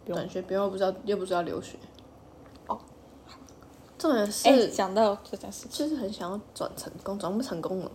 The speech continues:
Speaker 2: 办？转家留学。
Speaker 1: 就留学啊。
Speaker 2: 我说你要留学。
Speaker 1: 嗯。
Speaker 2: 什么时候？
Speaker 1: 毕业以后啊。
Speaker 2: 哦，还久啊。
Speaker 1: 出去外面念研究所。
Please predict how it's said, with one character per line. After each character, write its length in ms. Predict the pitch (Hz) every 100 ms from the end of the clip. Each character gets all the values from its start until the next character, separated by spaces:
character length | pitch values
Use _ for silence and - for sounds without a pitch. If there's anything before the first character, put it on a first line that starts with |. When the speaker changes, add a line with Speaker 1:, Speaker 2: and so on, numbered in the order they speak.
| -
Speaker 2:
办？ 160 | - - 233 - - - - - - - - - - - - - -
转 160 | 175
家 120 | 185 202
留 140 | 160
学。 200 | - - - - - - - -
Speaker 1:
就 100 | 233
留 160 | 220 226
学 260 | - -
啊。 120 | 233 233 - - -
Speaker 2:
我 60 |
说 120 | 208
你 80 | 220
要 80 | 190
留 160 | 127 -
学。 100 | - - -
Speaker 1:
嗯。 140 | 208 - - - - - -
Speaker 2:
什 140 | -
么 40 | 185
时 80 | 185
候？ 200 | 180 196 - - - - - -
Speaker 1:
毕 120 | 214
业 140 | 196 196
以 160 | 202
后 320 | - - -
啊。 20 | 208 - 311
Speaker 2:
哦， 60 | -
还 120 | - 190
久 200 | 202 262
啊。 20 |
Speaker 1:
出 80 | 285
去 40 |
外 140 | 233 220
面 220 | 220 220
念 160 | 208 -
研 120 | 185
究 180 | - 180
所。 220 | 180 -